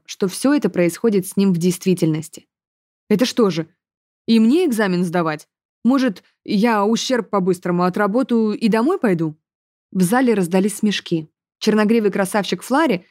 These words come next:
так и вовсе заржал, как его чешуйчатый псевдоконь. Мэтр Зельди снова стукнул тростью, грозным взглядом восстанавливая тишину. Потом обратил взор на Конрада.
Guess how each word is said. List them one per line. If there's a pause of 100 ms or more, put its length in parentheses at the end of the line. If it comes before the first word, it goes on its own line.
(180)
так
и
вовсе
заржал,
как
его
чешуйчатый
псевдоконь. (380)
Мэтр
Зельди
снова
стукнул
тростью, (220)
грозным
взглядом
восстанавливая
тишину. (460)
Потом
обратил
взор
на
Конрада.